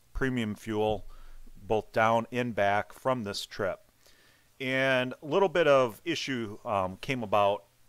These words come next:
about a hundred and twenty miles, hundred and fifty miles into the trip back home. And that was, she, my wife pulled into a gas station,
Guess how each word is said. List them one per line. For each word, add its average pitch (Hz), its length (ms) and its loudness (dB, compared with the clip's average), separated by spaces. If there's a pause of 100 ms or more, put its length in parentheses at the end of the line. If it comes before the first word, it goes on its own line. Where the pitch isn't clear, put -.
about 107 520 0 (240)
a 101 60 -12
hundred 151 380 -2
and 117 160 -2
twenty 127 300 -4
miles, 107 600 0
hundred 117 280 -4
and 101 100 -6
fifty 117 300 -8
miles 98 480 -2
into 113 580 -6
the 98 120 -8
trip - 360 -8
back 98 280 -8
home. 90 400 -2 (800)
And 113 120 -6
that 160 360 0
was, 117 640 2 (140)
she, 110 460 -10 (460)
my 113 140 -6
wife 127 340 0
pulled 156 280 -4
into 131 420 -4
a 113 40 -2
gas 113 280 0
station, 110 640 -4